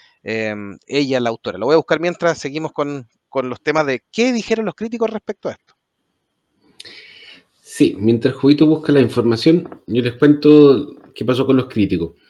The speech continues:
Speaker 2: Eh, bueno, se ha lavado la, una prosa muy grata de leer, lo que estábamos diciendo recién. Eh, al punto que parece generar cierta adicción. Bueno, yo creo que uno no puede volverse adicto a los libros, es un libro que te atrapa en realidad.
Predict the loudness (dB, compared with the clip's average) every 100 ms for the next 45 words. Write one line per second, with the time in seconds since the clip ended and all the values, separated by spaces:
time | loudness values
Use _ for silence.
0 | _ -20 -20 -20 _ _ 2 4 4 4
1 | 4 2 2 2 4 4 4 2 -2 -2
2 | -2 -2 -2 2 2 4 2 2 2 2
3 | 2 2 0 -2 -4 -2 -2 -4 -4 -2
4 | -2 -4 -4 -4 -6 -10 _ _ _ _
5 | _ -4 -2 -4 -6 -6 -2 -2 -2 -4
6 | -6 -6 -8 -6 -8 -6 -4 -4 -4 -8
7 | -8 -4 -4 -4 -2 0 0 -2 _ _
8 | _ _ -4 -2 0 0 2 4 6 6
9 | 6 6 4 2 -2 -2 -4 -2 -2 -2
10 | -4 -6 -4 -4 -2 -2 -2 -4 -8 -8
11 | -8 -6 -12 -14 -16 -18 -20